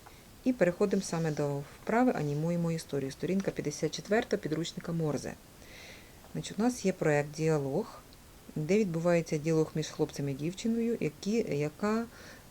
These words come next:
які показують, що діти вміють захищати власні кордони,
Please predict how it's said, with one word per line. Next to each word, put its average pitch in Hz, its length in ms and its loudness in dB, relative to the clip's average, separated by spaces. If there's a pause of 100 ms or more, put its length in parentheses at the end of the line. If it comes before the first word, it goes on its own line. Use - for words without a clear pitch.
які 160 280 0
показують, 208 500 2
що 180 120 0
діти 196 300 2
вміють 190 440 4
захищати 165 560 0
власні 151 360 0
кордони, 147 560 2